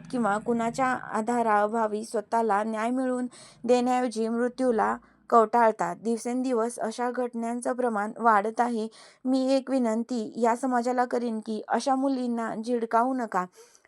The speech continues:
त्यांचा ताठ मानेने जगण्याचा अधिकार हिसकावून घेऊ नका. ज्या दिवशी मुलींकडे, स्त्रियांकडे बघण्याची समाजाची नजर व मानसिकता बदलेल, त्या दिवशी आपल्या समाजात कुठल्याच मुलीवर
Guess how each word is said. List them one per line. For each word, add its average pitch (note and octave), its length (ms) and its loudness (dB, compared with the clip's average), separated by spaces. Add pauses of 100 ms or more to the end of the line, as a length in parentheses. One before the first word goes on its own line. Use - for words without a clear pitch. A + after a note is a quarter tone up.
त्यांचा B3 400 4
ताठ A3+ 380 2
मानेने B3+ 500 -2
जगण्याचा A3+ 480 -2
अधिकार G#3+ 440 -4
हिसकावून B3 560 0
घेऊ B3+ 240 0
नका. A3 280 -2 (480)
ज्या A#3+ 200 4
दिवशी C#4 320 -2
मुलींकडे, B3+ 600 0
स्त्रियांकडे B3 640 0
बघण्याची A#3+ 480 -2
समाजाची A#3+ 600 -4
नजर G#3+ 400 0 (340)
व B3 240 0
मानसिकता A#3 680 2
बदलेल, G#3 480 2
त्या G#3+ 160 4
दिवशी B3 320 -4
आपल्या A#3+ 340 0
समाजात B3 460 0 (380)
कुठल्याच B3 440 2
मुलीवर B3+ 640 2